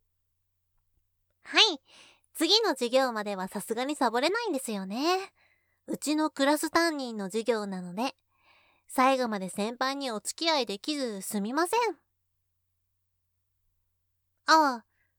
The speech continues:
その代わりと言ってはなんですが、これあげます。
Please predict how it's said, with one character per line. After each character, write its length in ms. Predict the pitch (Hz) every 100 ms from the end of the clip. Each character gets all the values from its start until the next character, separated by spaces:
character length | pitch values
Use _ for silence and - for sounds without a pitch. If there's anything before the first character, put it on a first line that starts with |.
| _ -
そ 240 | - 208
の 180 | 277 349
代 160 | 381
わ 160 | 370 370
り 120 | 370
と 140 | 381 370
言 100 | 359
っ 20 |
て 240 | - 381
は 260 | 294 262 269
な 160 | 208
ん 80 | 226
で 80 | 240
す 140 | -
が、 360 | 196 214 214 170 _ _ _ _
こ 160 | - 196
れ 320 | 220 247 240 - -
あ 140 | 196
げ 140 | 202 240
ま 120 | 359
す。 200 | 415